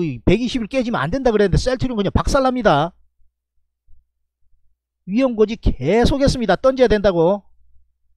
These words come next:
셀트리온 헬스케어도 박살나.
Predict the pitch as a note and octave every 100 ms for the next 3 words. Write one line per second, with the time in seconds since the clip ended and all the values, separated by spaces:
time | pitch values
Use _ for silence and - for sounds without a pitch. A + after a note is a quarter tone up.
0 | _ - _ _ _ _ _ _ _ _
1 | _ _ _ _ _ _ _ - G#3 G3+
2 | F#3+ F#3+ - E3 C3+ - B2 C3 A#2